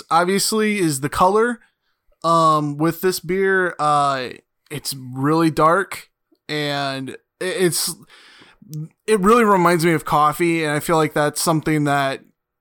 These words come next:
uh, keeps popping up throughout the, uh,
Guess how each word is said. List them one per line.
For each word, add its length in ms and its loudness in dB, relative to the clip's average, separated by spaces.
uh, 340 -2
keeps 300 -4
popping 420 2
up 280 0
throughout 640 0
the, 240 -2
uh, 220 -4